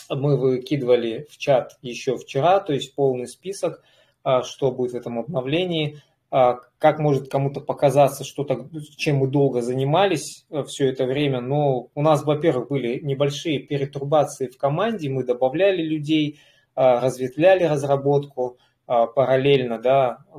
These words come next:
помимо того, что вот мы делали в этом обновлении, у нас уже, а, готова большая часть некоторых игровых режимов.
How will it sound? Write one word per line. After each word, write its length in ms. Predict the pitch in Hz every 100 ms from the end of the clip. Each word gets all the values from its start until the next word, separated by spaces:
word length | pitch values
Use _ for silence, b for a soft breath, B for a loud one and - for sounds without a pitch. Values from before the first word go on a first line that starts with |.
| 139
помимо 320 | 127 123 117
того, 220 | 127 123
что 180 | 120 120
вот 120 | 117
мы 120 | 123
делали 300 | 120 123 120
в 40 | 123
этом 220 | 123 120
обновлении, 560 | 117 120 117 123 117 113
у 100 | 117
нас 280 | 123 110 123
уже, 360 | 110 123 113 b b b _
а, 340 | 151 127 120 113
готова 520 | 110 127 143 127 120
большая 520 | 113 120 - 135 117
часть 560 | - 123 110 - - -
некоторых 460 | 123 117 - _
игровых 420 | 127 139 165 214
режимов. 560 | 170 160 165 160 139 -